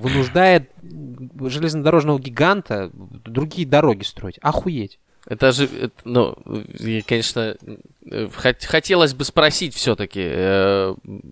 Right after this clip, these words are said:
Speaker 2: я стесняюсь, конечно, спросить, но все-таки нужно этот вопрос как-то закрыть раз и навсегда. Э, скажи, пожалуйста, Ром, э, это, это ж белые мужики делают или нет?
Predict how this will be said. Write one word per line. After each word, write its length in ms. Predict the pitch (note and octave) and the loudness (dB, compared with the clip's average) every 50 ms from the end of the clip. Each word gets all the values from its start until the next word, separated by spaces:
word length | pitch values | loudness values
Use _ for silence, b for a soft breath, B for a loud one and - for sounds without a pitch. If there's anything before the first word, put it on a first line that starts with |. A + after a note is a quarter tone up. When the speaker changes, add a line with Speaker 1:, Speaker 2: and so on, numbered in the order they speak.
| - - - | -20 -18 -14
Speaker 2:
я 280 | - - A2+ A2+ A2 G#2 | -6 0 4 4 4 4
стесняюсь, 560 | - - B2 - - A3 A3+ A3 F3+ - - | 0 -4 -4 -2 4 6 6 6 6 2 -2
конечно, 280 | - A#2 G#2 - - | -4 -4 -4 -6 -8
спросить, 440 | G#2+ - - A#2 A2 - - G#2+ - | -6 -2 0 0 0 0 -2 -4 -2
но 60 | A#2 A2+ | -2 0
все-таки 540 | - - G3+ G#3 - C3+ - - G#2+ F#2+ B B B B B B B B - | 2 4 4 4 4 2 -2 0 -4 -4 B B B B B B B B 0
нужно 920 | C#3+ D#3 C3+ C#3 C3+ B2+ B2+ B2 A#2+ A#2 A#2 A2+ A2 A2+ A2 A2 G#2+ - - - - - | 0 0 0 2 2 4 4 4 4 4 4 2 2 0 -2 -4 -6 -8 -10 -10 -6 -4
этот 240 | - A#2+ - A#2 - | -4 -4 -4 -4 0
вопрос 360 | - - - - E3+ F3 - - | 0 2 4 4 2 2 2 2
как-то 680 | - A#2+ G#2+ - - A#2+ G#2+ G#2 G#2 F#2+ E2 D2 - - - - - | 0 0 0 0 0 2 2 2 2 2 0 -2 -6 -10 -14 -12 -8
закрыть 560 | - G#2 A#2+ B2+ - C3 G#2+ F2 - - - - _ _ _ _ _ - | -4 0 0 0 0 0 -4 -4 -6 -10 -20 -20 _ _ _ _ _ 0
раз 280 | - A#2+ B2 - - | 2 2 2 2 0
и 20 | A#2+ | -6
навсегда. 520 | G#2 G2 - - G2 F#2+ G2 F2+ - - _ _ _ - | -8 -6 -8 -8 -10 -6 -6 -6 -6 -6 _ _ _ -6
Э, 400 | F#2 G2+ G2 F#2+ F#2 E2 D2+ - - - | -2 0 2 2 2 0 0 -2 -4 -8
скажи, 360 | - - - - B2+ C3 E3 E3+ | -8 -4 0 2 2 2 2 2
пожалуйста, 720 | - E3 C3 C3+ B2+ G#2+ G2+ - - - G#2+ F#2 C#2+ - - | 2 2 2 4 0 0 0 -6 -8 -6 -6 -4 -4 -6 -4
Ром, 360 | - G#2+ G#2+ G#2 G2 F2+ - _ _ - - | 0 2 2 2 2 0 -8 _ _ -14 -10
э, 120 | - - - - _ - - | -10 -10 -10 -12 _ -20 -12
это, 520 | - - A2+ - - C3+ B2 A2+ F2 - - - - - - | -8 -8 -4 2 4 6 6 6 4 2 -6 -16 -16 -8 -2
это 260 | - B2+ - - A#2+ | -2 0 2 2 -2
ж 60 | A2 - | -2 -2
белые 500 | A2+ G#2+ A2+ C#3 D3 F3 F#3 F3 E3+ D#3 | -8 -6 0 4 6 6 8 6 6 4
мужики 400 | D3+ C#3 B2+ C3+ B2 - - G#2 | 2 -4 -6 -8 -10 -8 -10 -10
делают 460 | F#2 G2+ F#2+ F2+ E2+ D#2+ D#2 _ _ _ - - _ _ - | -6 -6 -4 -4 -6 -8 -10 _ _ _ -20 -20 _ _ -10
или 200 | G2 G2+ G2+ G#2 | -6 -4 -4 -4
нет? 220 | G2 F#2 E2 | -4 -6 -8